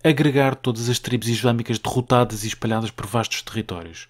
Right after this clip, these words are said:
Ao longo deste período, os sultões foram capazes de consolidar o seu controle sobre parte destas tribos, que habitavam de resto sub-, ali a zona do Corno da África,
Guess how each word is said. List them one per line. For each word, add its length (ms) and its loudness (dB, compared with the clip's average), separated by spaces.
Ao 80 8
longo 160 8
deste 180 2
período, 300 4
os 80 0
sultões 380 0
foram 340 -2
capazes 460 0
de 100 -18
consolidar 480 2
o 40 -6
seu 140 -4
controle 480 -2
sobre 800 -4
parte 300 2
destas 360 -6
tribos, 360 -12
que 120 -2
habitavam 460 2
de 80 -4
resto 260 -2
sub-, 160 -6
ali 240 -2
a 40 4
zona 300 2
do 100 -4
Corno 260 -2
da 120 -6
África, 400 -12